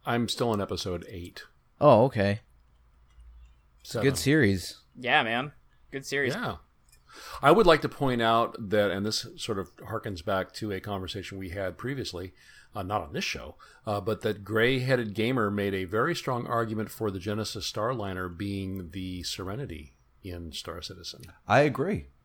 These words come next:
Speaker 4: I, I agree wholeheartedly.
Speaker 1: So <coughs> there.
Speaker 2: There's a pretty lengthy thread in the forums about this.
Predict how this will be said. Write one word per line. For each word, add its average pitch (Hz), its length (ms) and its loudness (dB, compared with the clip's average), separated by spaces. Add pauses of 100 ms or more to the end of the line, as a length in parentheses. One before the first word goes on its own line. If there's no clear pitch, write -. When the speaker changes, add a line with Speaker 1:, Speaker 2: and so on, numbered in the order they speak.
(100)
Speaker 4:
I, 95 260 2
I 95 220 2
agree 110 460 2
wholeheartedly. 107 720 -4 (1600)
Speaker 1:
So - 340 6
<coughs> - 20 2
there. 117 320 -6 (340)
Speaker 2:
There's 113 180 -2
a 107 40 0
pretty 135 540 4
lengthy 107 880 4 (120)
thread 113 420 6
in 95 120 0
the 95 80 -2
forums 98 500 0
about 90 320 -2
this. - 460 -6